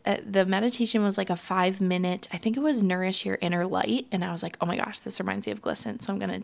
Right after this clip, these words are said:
I'm gonna listen to it. And the instructor was saying how we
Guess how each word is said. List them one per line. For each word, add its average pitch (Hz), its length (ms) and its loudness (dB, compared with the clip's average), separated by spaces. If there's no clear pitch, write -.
I'm 175 100 -2
gonna 170 200 -2
listen 180 240 -8
to - 120 -6
it. - 120 -8
And 190 520 4
the 190 300 2
instructor 190 480 2
was 233 160 4
saying 180 500 0
how 170 640 4
we 180 300 0